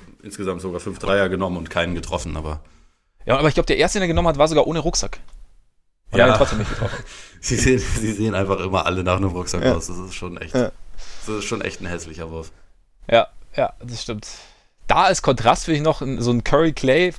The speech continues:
Speaker 2: äh, Fastbreak finde ich auch ganz geil. Weißt du, wenn sie so beide
Speaker 1: Ja.
Speaker 2: eigentlich so relativ nah beieinander laufen und die Defense muss sich auf Curry konzentrieren und, und Clay driftet dann so ganz, ganz langsam in die Ecke.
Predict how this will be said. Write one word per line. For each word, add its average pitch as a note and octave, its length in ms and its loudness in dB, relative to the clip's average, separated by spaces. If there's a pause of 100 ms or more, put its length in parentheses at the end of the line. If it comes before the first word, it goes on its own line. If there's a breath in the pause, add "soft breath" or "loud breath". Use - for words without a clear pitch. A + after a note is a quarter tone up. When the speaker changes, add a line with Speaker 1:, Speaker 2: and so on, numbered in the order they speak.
(100)
Speaker 2:
äh, C#3 220 2
Fastbreak - 420 0
finde C3 120 -4
ich - 60 0
auch - 120 2
ganz G#2 160 -4
geil. F#2 160 0
Weißt A#2+ 140 2
du, - 40 -2
wenn B2+ 60 0
sie A#2+ 80 -2
so A2+ 80 0
beide C3 260 6
Speaker 1:
Ja. - 80 2
Speaker 2:
eigentlich B2 220 -2
so A#2+ 140 -2
relativ B2 460 2
nah C3 180 6
beieinander C#3+ 360 4
laufen D#3 380 4
und C3+ 160 -2
die C3+ 80 0
Defense D3+ 400 0
muss E3+ 100 4
sich D3+ 140 2
auf C3+ 100 2
Curry D#3+ 240 4
konzentrieren D3 480 2
und, C3+ 120 -2
und B2 180 -4
Clay B2+ 260 4
driftet C#3 420 0
dann A#2+ 120 2
so A#2+ 100 0
ganz, C3+ 320 0
ganz C#3+ 300 0
langsam C#3 400 2
in B2+ 100 -2
die A#2+ 100 4
Ecke. E3+ 300 0